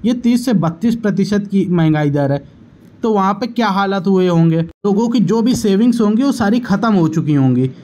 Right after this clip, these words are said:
तो वो उनका एक pressure है पाकिस्तान की government के ऊपर, और पाकिस्तान आए दिन देखते हैं आईएमएफ़ के पास loan मांगने के लिए चला जाता है।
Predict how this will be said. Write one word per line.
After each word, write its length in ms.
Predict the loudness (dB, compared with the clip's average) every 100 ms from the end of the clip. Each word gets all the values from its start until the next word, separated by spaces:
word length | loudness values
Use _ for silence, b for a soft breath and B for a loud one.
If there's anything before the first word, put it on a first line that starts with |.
| B 0
तो 60 |
वो 160 | 2 2 2
उनका 320 | 0 2 0
एक 220 | -2 -4 -4
pressure 420 | -2 0 0 0
है 60 | -2
पाकिस्तान 540 | -4 -2 -2 2 2
की 80 | 2
government 460 | 2 2 2 2 2
के 60 | 0
ऊपर, 260 | -2 -4 -8 B B
और 180 | -4 -2
पाकिस्तान 680 | -2 -2 -4 -2 0 0 -2 -2
आए 240 | -2 0
दिन 200 | 2 2
देखते 280 | 2 -2 -4
हैं 80 | -2
आईएमएफ़ 500 | 0 0 2 0 -2
के 60 | -4
पास 280 | -2 0 2
loan 240 | 2 2
मांगने 340 | 2 2 2 2
के 80 |
लिए 180 | 2 0
चला 300 | 0 0 2
जाता 280 | 0 0 -2
है। 120 | -4